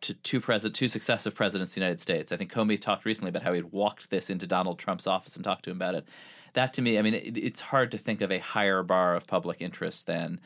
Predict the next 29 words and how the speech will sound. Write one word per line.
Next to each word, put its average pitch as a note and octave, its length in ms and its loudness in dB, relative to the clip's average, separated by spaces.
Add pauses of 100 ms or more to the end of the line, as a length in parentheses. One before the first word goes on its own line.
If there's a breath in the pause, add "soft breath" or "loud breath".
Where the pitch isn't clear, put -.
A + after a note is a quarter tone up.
(260 loud breath)
being F#2+ 180 0
briefed F2+ 360 -4
to F2 100 -6 (120)
two G#2 220 0
presidents F#2 500 0
of - 40 -10
the F2 60 -2
United E2+ 300 -2
States. E2 380 -4
So A2 100 0
for - 160 0
us, B2 180 2
that F#2+ 280 2
said, F#2 380 0 (400 loud breath)
all D#3 60 4
right, G#2 200 4
this - 180 -4
is G2+ 80 -2
something G2 360 0
that F2+ 160 -2 (100)
the G2 240 -4
government G2 420 2
is F2+ 140 -6
relying F#2 460 2
on F2 160 0
in E2+ 80 -4
various E2+ 320 -2
ways. E2 280 -4
It's - 240 -12